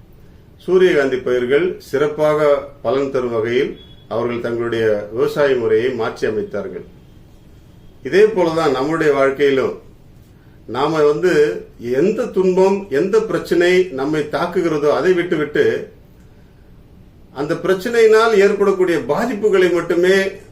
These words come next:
நம்முடைய வாழ்க்கையிலே ஏற்றுக்கொண்டு இன்னும் துவண்டு துவண்டு விழுந்து போகிறோம். ஆகவே உண்மையான பிரச்சனை எது,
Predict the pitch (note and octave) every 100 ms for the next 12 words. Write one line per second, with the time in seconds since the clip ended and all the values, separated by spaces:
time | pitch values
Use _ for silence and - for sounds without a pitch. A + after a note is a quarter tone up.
0 | - C3 C3+ C#3 C3 C#3 D3+ D#3 D3 C#3
1 | C3 C#3 C#3+ C#3 C#3 C3 B2+ G#2 - -
2 | - - - D3 G3+ G3 - D#3 E3+ E3
3 | - D3+ D#3 D#3 C3+ A#2+ - B2 D3 C3+
4 | A2 A2+ G2+ F#2+ - - - - - -
5 | - - - - B2 C#3 C#3+ C3+ C#3 E3+
6 | F3+ F#3 G3 F#3 C#3+ - C3+ A#2+ G#2+ A2+
7 | B2